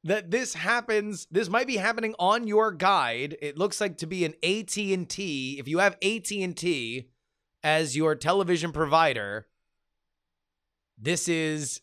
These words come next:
a, uh, a, a, a listing of all programming from last Sunday. And indeed, the one o'clock game is N F L Eagles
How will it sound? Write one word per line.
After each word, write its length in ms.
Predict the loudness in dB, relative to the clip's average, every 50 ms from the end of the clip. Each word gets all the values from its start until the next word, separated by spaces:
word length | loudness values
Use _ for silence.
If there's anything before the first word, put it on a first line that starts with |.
| _ -2
a, 600 | 0 2 2 2 2 0 0 0 -2 -2 -4 -6 -6 -4
uh, 380 | -2 -2 -2 -2 -2 -4 -4 -6 -6
a, 40 | -4
a, 380 | -4 -4 -4 -4 -6 -8 -6 -6
a 80 | -6 -6
listing 480 | -2 0 0 0 0 -2 -4 -4 0
of 80 | 2 2
all 200 | 4 2 2 0
programming 880 | 2 2 4 4 4 2 0 0 -2 -2 -4 -4 -8 -10 -10 -14 -18 -20 _ _ _ _ _ _ _ _ _ -6
from 160 | -4 -4 -4
last 460 | -2 0 2 2 2 2 0 -2 0
Sunday. 680 | 2 2 2 2 0 -2 -4 -4 -4 -6 -6 -8 -10 -12 _ _ _ _ _ _ _ _ _ _ _ _ _ _ _ _ _ _ _ _ _ _ _ _
And 120 | -4 -2 -2
indeed, 640 | 0 0 0 0 2 2 2 0 -2 -6 -12 -18 _ _ _ _ _ _ _ _ _ _ _ _ _ -4
the 120 | -2 -2
one 320 | 0 2 2 2 2 2
o'clock 600 | 0 -4 -6 -2 2 6 6 6 6 6 2 -4 -4 0
game 600 | 2 2 2 2 0 0 -4 -6 -10 -12 -16 -18 _ _ _ _ _ _ _ _ _ _ _ _
is 240 | -6 -6 -6 -6 -8 _ _
N 180 | -2 0 2 2
F 280 | 2 0 0 2 2
L 580 | 4 4 4 4 2 0 -2 -4 -6 -8 -10 _ _ _ _ _ _ _ _ _ _ _ _
Eagles 760 | -6 -4 -2 0 2 6 6 8 8 6 4 2 0 -6 -12